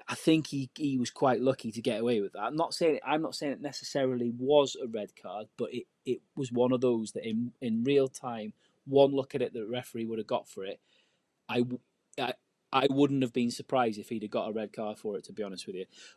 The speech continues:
Although what I also did notice from, again, the benefit of being able to watch it back was if you watch Jody Jones on the floor, he is very, very, very cleverly trying to get Mullin in trouble, because if you watch him, he's, he's,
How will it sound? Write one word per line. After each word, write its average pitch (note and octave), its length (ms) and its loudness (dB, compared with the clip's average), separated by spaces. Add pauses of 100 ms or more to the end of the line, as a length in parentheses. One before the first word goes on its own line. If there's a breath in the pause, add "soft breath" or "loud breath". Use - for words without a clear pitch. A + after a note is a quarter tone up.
Although B2+ 220 8
what B2 260 8
I C#3 60 6
also C#3+ 260 4
did A2+ 180 -6
notice G#2+ 340 -10
from, G#2+ 280 -10 (120)
again, A2 260 -10
the G#2 60 -10
benefit A2 400 -6
of A2+ 120 -12
being A2 140 -8
able G2+ 100 -12
to - 100 -16
watch G#2+ 240 -8
it - 140 -14
back G#2+ 340 -8
was G2+ 300 -4 (260 soft breath)
if - 160 -10
you A#2+ 100 4
watch - 600 2
Jody F3+ 300 4
Jones A2+ 340 0
on A2 140 0
the G#2 80 -2
floor, G2+ 580 -2 (320)
he A#2 300 0
is G2+ 140 -4
very, A2 520 0
very, G#2 480 -4
very G#2+ 300 -2
cleverly G#2+ 720 -4 (280)
trying G#2 460 -4
to - 100 -10
get G2+ 180 -4
Mullin G#2 300 -6
in G2+ 80 -10
trouble, G#2 300 -4
because G#2+ 260 -8
if A2+ 140 -2
you B2+ 80 6
watch - 340 2
him, F#2+ 120 -6
he's, G#2 300 -6
he's, G#2+ 400 -4